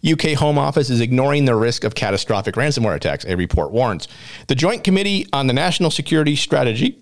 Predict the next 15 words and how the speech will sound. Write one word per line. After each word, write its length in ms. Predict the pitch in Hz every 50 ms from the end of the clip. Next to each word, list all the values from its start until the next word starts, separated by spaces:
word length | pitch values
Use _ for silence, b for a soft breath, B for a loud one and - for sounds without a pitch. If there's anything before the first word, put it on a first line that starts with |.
| _ _ -
warns 460 | - 127 139 151 143 123 127 139 -
of 120 | - 123 117
a 80 | 101
high 200 | - - 165 160
risk 400 | 165 151 143 139 - - - - - -
of 60 | 123
a 60 | 98 -
catastrophic 540 | - 135 131 127 - - 113 107 - 113
ransomware 360 | 101 107 107 107 - 110 95 95
attack 280 | - - 101 98 - -
on 100 | - 104
the 60 | 95 90
U 120 | 92 101
K 140 | - - 87
government. 380 | 92 107 113 127 113 90 -